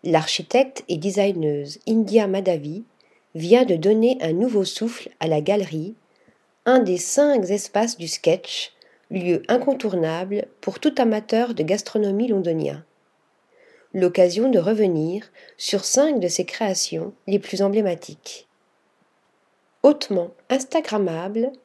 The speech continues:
cette table de la capitale britannique est une icône des années deux mille dix. Rose, tout en rondeur, via celle du fauteuil Charlotte,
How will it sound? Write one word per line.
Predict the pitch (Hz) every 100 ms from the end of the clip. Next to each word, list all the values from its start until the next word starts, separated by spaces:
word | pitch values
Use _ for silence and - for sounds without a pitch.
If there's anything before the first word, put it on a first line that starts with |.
| _ _ _ -
cette | - 202 202
table | - 269 233 165 165
de | 170
la | 170
capitale | 196 226 - - 156 156
britannique | - 262 226 190 220 - - _
est | 190 196
une | 214 220
icône | 233 269 302 247
des | 170 185
années | 226 254
deux | 202
mille | 180 160
dix. | 139 139 - - - _ _ _ _ _ _ _ -
Rose, | 165 175 185 247 269 - _ _ _ _ -
tout | 277 262
en | 285
rondeur, | 285 226 185 170 180 226 254 _ _ _ _ -
via | 170 196
celle | 196 - 247 208
du | 180
fauteuil | - 208 214 190
Charlotte, | - 269 254 185 214 - -